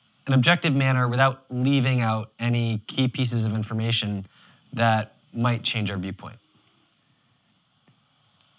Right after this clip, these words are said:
Shown on the screen is an example of one of the many studies where we've looked at what is the proportion of fuel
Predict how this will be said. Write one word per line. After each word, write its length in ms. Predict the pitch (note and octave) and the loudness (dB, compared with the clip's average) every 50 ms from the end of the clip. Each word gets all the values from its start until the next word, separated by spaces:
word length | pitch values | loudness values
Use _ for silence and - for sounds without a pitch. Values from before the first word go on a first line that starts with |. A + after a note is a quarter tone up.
| _ _ _ _ _ _ _ _ _ _ - | _ _ _ _ _ _ _ _ _ _ 0
Shown 340 | - - - A3 B3 C4 C4 | 2 4 4 4 4 4 4
on 100 | C4 B3 | 4 4
the 100 | A3+ - | 2 0
screen 600 | - - - - D#3 D#3+ D#3+ D#3 D3+ D3 C#3 - - | -2 -4 -4 0 2 4 4 6 4 4 2 0 0
is 360 | C#3+ C#3+ C#3+ C#3+ C3+ B2 - - | 2 4 6 6 4 4 2 0
an 160 | C3+ C#3 C#3 | 2 2 4
example 1040 | C#3 C3+ B2+ A2+ A2 A2+ C#3+ D#3+ F#3 G#3 G#3+ F#3+ - C#3 B2+ B2+ B2+ B2 A2+ - - - | 4 4 4 4 4 4 4 4 4 4 2 0 0 0 2 2 0 -2 -4 -6 -2 2
of 480 | C3+ C#3+ C#3+ C#3+ C#3 C#3 C3 B2 A#2+ A2+ - - | 4 6 6 6 6 4 4 0 -2 -6 -8 -6
one 300 | C#3 C#3+ D#3+ F#3+ A3 A#3+ | -4 -2 0 2 2 2
of 100 | A3+ A3+ | 4 4
the 80 | G#3+ | 4
many 320 | F3+ E3 D#3+ D#3+ E3 D#3+ D3 | 4 4 4 4 4 2 2
studies 580 | - - - D3+ C#3+ C#3 C3 A#2+ A#2 A2 G2+ | 0 0 0 2 2 2 2 2 0 -2 -2
where 220 | G#2 A#2+ C3 C3 B2+ | -2 -2 0 2 2
we've 400 | B2 C3 B2+ B2+ B2+ A2+ - - _ _ _ _ _ _ _ _ | 2 2 2 0 0 -2 -4 -10 _ _ _ _ _ _ _ _
looked 380 | - C3 D3+ F3+ A3 G#3+ - E3 | -4 0 2 2 0 0 2 4
at 380 | C#3+ C3+ C3+ C3+ C3 - - _ _ - | 6 6 6 6 4 0 -8 _ _ -8
what 480 | A#2 C3 C#3+ E3 G#3 A#3 B3 - - | -6 -4 -2 -2 -2 -2 -2 -2 -2
is 160 | F#3 F3+ D3+ | -2 -2 0
the 100 | - D#3+ | -2 -4
proportion 880 | B2 - - D#3 C#3 - - - D#3 D#3+ D#3+ D3+ - - D#3 C#3+ C3+ B2 - - | -6 -4 -4 -6 -6 -6 -6 -2 2 2 2 4 4 2 2 2 0 -2 -2 0
of 160 | B2 B2+ A2 | 0 0 0
fuel 720 | - - - C#3+ D3 D3 C3 A#2+ A2 G#2 G2+ G2+ G2 - | -2 -4 -4 -2 0 0 0 0 -2 -2 -4 -6 -8 -10